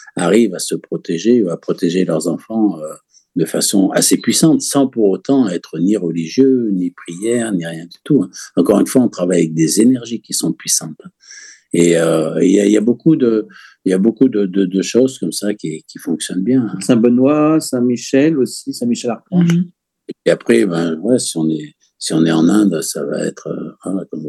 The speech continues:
Speaker 1: c'est un certain, un certain dieu, euh, euh, voilà, que ce soit, alors, Shiva ou d'autres, enfin, je les connais pas assez pour savoir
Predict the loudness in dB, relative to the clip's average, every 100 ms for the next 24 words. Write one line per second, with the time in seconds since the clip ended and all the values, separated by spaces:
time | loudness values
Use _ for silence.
0 | -10 -8 -6 -6 -8 -8 -6 -6 -6 -6
1 | -4 -2 0 2 2 2 -2 -10 -14 _
2 | _ _ _ -18 -14 -12 -12 -12 -12 -12
3 | -14 -18 -20 -20 _ _ -20 -20 _ -20
4 | -20 _ -10 -6 -4 -4 -4 -8 -8 -8
5 | -4 -4 -2 -4 -4 -4 -2 -4 -6 -10
6 | -18 -14 -2 0 0 -4 -8 -4 -2 0
7 | 2 2 2 2 2 2 2 0 -2 -4
8 | -2 -2 -2